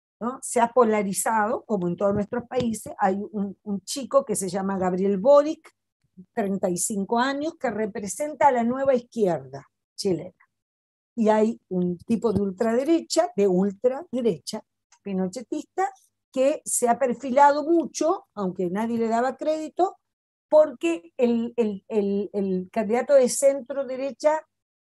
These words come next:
eh, hizo muchos desarreglos y nadie le cree nada, nada. Entonces, es altamente probable que gane las elecciones este chico de treinta y cinco años de la centro izquierda. Cuando vos analizás el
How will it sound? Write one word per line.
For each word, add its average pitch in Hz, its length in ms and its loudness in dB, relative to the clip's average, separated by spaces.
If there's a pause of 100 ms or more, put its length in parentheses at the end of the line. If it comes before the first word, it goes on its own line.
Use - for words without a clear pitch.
eh, 202 360 2 (420)
hizo 254 260 2
muchos 254 320 2
desarreglos 254 760 0
y 202 160 -6
nadie 226 320 0
le 202 180 -2
cree 180 220 0
nada, 170 240 -4 (160)
nada. 202 240 0 (540)
Entonces, 330 440 -2 (300)
es 330 140 -2
altamente 330 600 0
probable 233 680 2
que 202 120 0
gane 233 240 -2
las 240 200 -2
elecciones 220 720 -4 (640)
este 240 280 -4
chico 262 380 -4
de 214 180 -6 (120)
treinta 196 320 -6
y - 20 -4
cinco 240 380 -6
años 233 320 -2
de 196 60 -4
la 180 80 -2
centro 180 340 -10
izquierda. - 340 -20 (540)
Cuando 214 260 2
vos 330 160 4 (140)
analizás 254 760 0
el 180 220 0